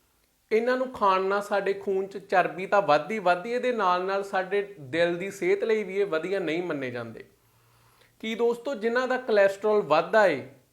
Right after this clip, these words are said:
ਉਹਨਾਂ ਨੂੰ ਦੇਸੀ ਘਿਓ ਤੇ ਬਦਾਮ ਨਹੀਂ ਖਾਣੇ ਚਾਹੀਦੇ? ਅੱਜ ਅਸੀਂ ਇਸ ਬਾਰੇ ਗੱਲ ਕਰਾਂਗੇ, ਸੋ ਪੂਰੀ ਵੀਡੀਓ ਨੂੰ ਬੜੇ ਧਿਆਨ ਨਾਲ ਸੁਣਿਓ ਤੇ ਇਹ ਜਾਣਕਾਰੀ ਵੱਧ ਤੋਂ ਵੱਧ ਲੋਕਾਂ ਤੱਕ ਪਹੁੰਚਾਉਣ ਲਈ ਇਸ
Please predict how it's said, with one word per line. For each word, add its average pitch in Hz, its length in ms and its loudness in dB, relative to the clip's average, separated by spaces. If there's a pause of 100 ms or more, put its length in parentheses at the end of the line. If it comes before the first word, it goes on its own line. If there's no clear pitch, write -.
(160)
ਉਹਨਾਂ 233 340 2
ਨੂੰ 240 200 -2
ਦੇਸੀ 185 480 -2
ਘਿਓ 220 180 4
ਤੇ - 140 -2
ਬਦਾਮ 170 340 0
ਨਹੀਂ 160 240 -2
ਖਾਣੇ 208 300 -2
ਚਾਹੀਦੇ? 196 440 -2 (640)
ਅੱਜ 160 160 -6
ਅਸੀਂ 170 280 -6
ਇਸ 190 140 -6
ਬਾਰੇ 165 240 2
ਗੱਲ 143 260 -2
ਕਰਾਂਗੇ, 120 420 -8 (340)
ਸੋ 233 160 -2
ਪੂਰੀ 247 380 -4
ਵੀਡੀਓ 220 460 -4
ਨੂੰ 254 120 -2
ਬੜੇ 220 200 0
ਧਿਆਨ 233 340 -2
ਨਾਲ 185 180 -2
ਸੁਣਿਓ 170 400 -2 (480)
ਤੇ 247 60 -2
ਇਹ 247 220 -2
ਜਾਣਕਾਰੀ 196 600 2 (120)
ਵੱਧ 175 280 2
ਤੋਂ 262 160 4
ਵੱਧ 226 220 2
ਲੋਕਾਂ 202 360 0
ਤੱਕ 196 200 -4
ਪਹੁੰਚਾਉਣ 165 440 0
ਲਈ 165 220 0
ਇਸ 202 140 -2